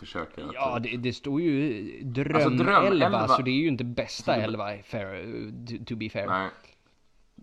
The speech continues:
Speaker 1: Dock så känns det som att det är det han syftar på.
Speaker 2: Det, det måste vara. Ja, annars hade vi bara tagit våran elva, givetvis. Eh,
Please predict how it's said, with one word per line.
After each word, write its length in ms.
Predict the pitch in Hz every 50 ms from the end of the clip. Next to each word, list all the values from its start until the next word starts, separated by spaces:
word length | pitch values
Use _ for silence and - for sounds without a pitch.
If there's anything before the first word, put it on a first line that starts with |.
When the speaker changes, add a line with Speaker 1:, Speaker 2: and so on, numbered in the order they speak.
| _ _
Speaker 1:
Dock 200 | - 123 120 -
så 80 | - 120
känns 180 | - 131 113
det 40 | 107
som 120 | 104 101 92
att 80 | 87
det 60 | 98 92
är 40 | 85 85
det 200 | 98 101 95 87 80 -
han 340 | 78 76 76 73 76 76 76
syftar 500 | - - - - - - - - - 85
på. 60 | 82 -
Speaker 2:
Det, 160 | 135 135 135
det 180 | 135 127 135
måste 280 | 135 127 123 113 - 123
vara. 380 | 107 110 110 101 98 98 101 107
Ja, 220 | 113 113 107 110
annars 180 | 107 110 110 -
hade 120 | 110 104
vi 80 | 101 104
bara 160 | 101 101 101
tagit 240 | 95 101 101 98 98
våran 260 | 104 104 107 107 110
elva, 200 | 104 101 101 98 104
givetvis. 400 | 104 101 104 98 101 101 - -
Eh, 500 | - 110 110 107 107 104 104 107 107